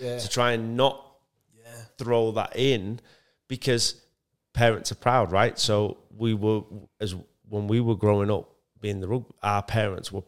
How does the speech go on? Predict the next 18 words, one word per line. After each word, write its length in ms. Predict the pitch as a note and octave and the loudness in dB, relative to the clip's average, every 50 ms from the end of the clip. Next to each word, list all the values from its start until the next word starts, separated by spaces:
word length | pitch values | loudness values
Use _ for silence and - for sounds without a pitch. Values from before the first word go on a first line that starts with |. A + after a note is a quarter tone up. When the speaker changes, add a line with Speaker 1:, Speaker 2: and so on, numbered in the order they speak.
| - B2 | -4 0
Speaker 2:
proud 220 | A#2+ A#2 G#2+ G#2 | 2 2 2 0
to 60 | G2+ A2 | -2 -4
Speaker 1:
Proud. 80 | G2 G2 - A2 | -2 -2 0 0
Speaker 2:
say, 220 | G#2+ G#2 G#2 F2+ | 2 0 0 0
"Oh 280 | G2 C#3+ D3+ D3 C#3 B2+ | -2 -4 -4 -2 -2 -2
yeah, 220 | A#2+ B2+ C3 C3 B2 | -2 -2 -2 -2 -4
he's, 240 | A#2+ A2 G#2 - - - | -4 -6 -10 -14 -14 -16
oh, 280 | - G2 F#2+ - F#2+ G#2+ | -16 -16 -12 -10 -8 -6
look 280 | A2 A#2 C3 C3 F#2+ - | -6 -4 -4 -4 -6 -6
what 100 | C3+ C3 | -6 -8
he's 120 | B2 - - C#3 | -8 -6 -2 -2
doing 140 | C#3 C3+ | -2 0
with 120 | C3+ C#3 C3 | -2 -4 -4
his 100 | C3+ B2 | -6 -6
rugby. 320 | B2 C3+ C3+ - - C#3+ C3 | -6 -6 -8 -2 -2 -2 -2
Have 100 | A#2+ A2 | -2 -2
you 60 | A2+ - - C3+ | -4 -2 -2 0
seen?" 180 | C3+ C3+ B2+ | 0 -2 -4